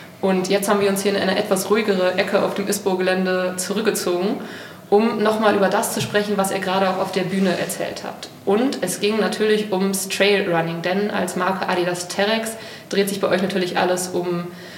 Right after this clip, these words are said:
das Traillaufen unter anderem als Marke. Und ihr bekommt also immer hautnah mit, was sich im Trailrunning so tut, welche Trends es gibt. Und ihr habt gerade auf der Bühne gesagt, dass Trailrunning boomt. Könnt ihr erklären, wie ihr das als Marke wahrnehmt?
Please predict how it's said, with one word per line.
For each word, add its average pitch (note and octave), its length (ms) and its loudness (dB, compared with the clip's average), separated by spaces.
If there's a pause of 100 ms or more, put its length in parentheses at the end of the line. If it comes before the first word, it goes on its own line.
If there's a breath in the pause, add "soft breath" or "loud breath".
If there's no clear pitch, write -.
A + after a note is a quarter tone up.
(180 loud breath)
das F3 320 0
Traillaufen F3+ 540 4
unter F#3 220 0
anderem F3 540 2
als F3+ 220 -4
Marke. F3 520 -2 (680 loud breath)
Und G#3 300 6
ihr G#3 100 4
bekommt A#3 380 4
also G3 160 4
immer G#3 260 2
hautnah G3+ 320 2
mit, F#3 240 2
was E3+ 140 0
sich - 100 -10
im F#3 80 -2
Trailrunning F3+ 560 0
so F3 140 -2
tut, G#3+ 320 -2
welche F#3 320 0
Trends G3+ 480 0
es - 220 -4
gibt. B3 400 -2 (380 loud breath)
Und G3 140 4
ihr F#3+ 100 4
habt G3 160 2
gerade F#3+ 220 4
auf F#3+ 80 0
der F3+ 100 0
Bühne G3+ 240 2
gesagt, F#3 420 0
dass F3 160 -2
Trailrunning F3 580 2 (240)
boomt. E3 500 -2
Könnt F#3+ 240 0
ihr F3+ 180 0
erklären, G3 520 -2
wie F#3+ 100 0
ihr E3+ 80 4
das F3+ 160 -2
als E3+ 200 -2
Marke G3 560 -2 (100)
wahrnehmt? G#3+ 580 -6